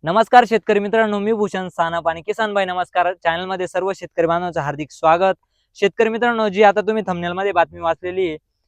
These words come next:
की कापूस उत्पादक शेतकऱ्यांना हेक्टरी पाच हजार रुपयाची मदत महायुती सरकारमार्फत मिळणार आहे. तर हो मित्रांनो, हे, ही बातमी अगदी बरोबर आहे.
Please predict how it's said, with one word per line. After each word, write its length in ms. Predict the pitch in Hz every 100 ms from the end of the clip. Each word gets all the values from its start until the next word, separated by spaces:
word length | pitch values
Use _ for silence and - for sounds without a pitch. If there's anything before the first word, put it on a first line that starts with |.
| _ _
की 140 | 202 208
कापूस 400 | 175 180 226 233
उत्पादक 280 | 208 220 220
शेतकऱ्यांना 600 | - 180 - 196 202 202
हेक्टरी 440 | 170 156 - 185 190 -
पाच 240 | 180 190
हजार 160 | 185 170
रुपयाची 340 | 156 170 156
मदत 440 | 147 165 185 170
महायुती 400 | 156 156 175 170
सरकारमार्फत 580 | 175 147 139 139 151 160 143
मिळणार 320 | 147 160 160
आहे. 100 | 151
तर 420 | - _ _ -
हो 200 | 160 190
मित्रांनो, 520 | 202 180 202 196 185
हे, 220 | 185 170 170
ही 240 | 165 147
बातमी 280 | 160 156 165
अगदी 220 | 160 170
बरोबर 320 | 170 165 185
आहे. 260 | 180 170